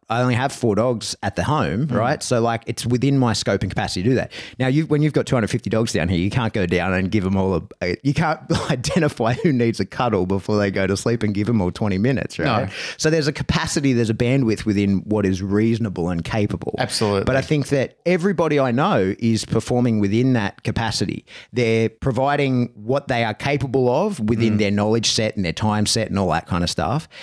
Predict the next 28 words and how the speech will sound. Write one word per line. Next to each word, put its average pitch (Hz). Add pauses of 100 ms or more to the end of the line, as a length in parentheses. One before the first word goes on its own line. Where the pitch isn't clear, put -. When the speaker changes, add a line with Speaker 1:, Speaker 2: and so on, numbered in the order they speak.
(320)
Speaker 1:
as 123
well 139
as 123
what 120
they 117
can 127
identify, 127 (220)
right? 120 (300)
So -
I 247
think 330 (160)
I 160
just 196
don't 202 (140)
see 147
the 127
big 113
problems 101
that 92
people 87
are 82
sort 90
of 82
trying 78
to 78
make 73
out 80
to, 76